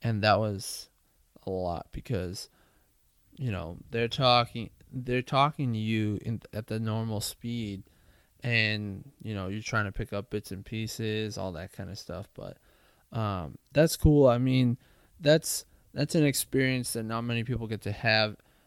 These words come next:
The fact that you had the connection to kinda go in there and, you know,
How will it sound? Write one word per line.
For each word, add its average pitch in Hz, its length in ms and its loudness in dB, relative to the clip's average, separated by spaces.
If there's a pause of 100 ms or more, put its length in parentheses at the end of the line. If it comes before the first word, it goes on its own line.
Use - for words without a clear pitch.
(200)
The 127 80 -4
fact 120 320 0
that 127 80 -4
you 117 120 0
had 113 220 -2
the 110 100 -8
connection 110 600 -2
to 104 100 -8
kinda 104 360 -2
go 107 540 0 (400)
in 131 200 0
there 139 420 4 (380)
and, 110 480 -4 (560)
you 143 80 -2
know, 107 420 -2